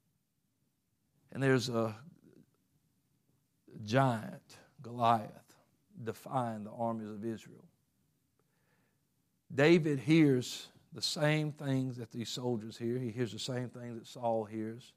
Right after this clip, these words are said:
But there's two reactions. These, they had been there for a while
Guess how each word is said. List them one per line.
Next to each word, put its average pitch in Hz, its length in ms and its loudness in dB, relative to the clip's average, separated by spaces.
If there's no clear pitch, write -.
But 110 100 -6
there's 120 160 -4
two 147 440 4
reactions. - 880 0
These, 160 320 4
they 180 160 6
had 127 180 2
been 170 180 6
there 123 160 -2
for 117 220 -6
a - 100 -10
while 151 420 -6